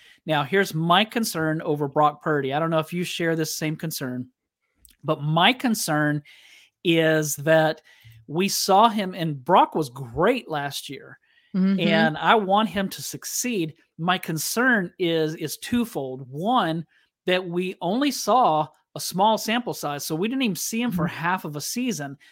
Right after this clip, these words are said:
Speaker 1: And then the other thing is, now he has a serious injury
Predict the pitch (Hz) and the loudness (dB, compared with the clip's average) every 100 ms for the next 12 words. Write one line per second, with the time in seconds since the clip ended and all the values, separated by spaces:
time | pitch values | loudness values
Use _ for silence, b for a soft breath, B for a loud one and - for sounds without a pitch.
0 | b b 165 175 180 - 185 294 302 165 | b b -4 -4 -4 -2 2 2 0 -2
1 | 165 160 160 160 - _ 160 185 247 311 | -4 -2 -2 -4 -8 _ -4 0 2 2
2 | 277 214 156 - - - 214 240 226 185 | 0 -2 -4 -8 -8 -2 0 0 0 -2
3 | - 190 220 160 151 147 143 | -2 -2 -2 -2 -2 -2 -6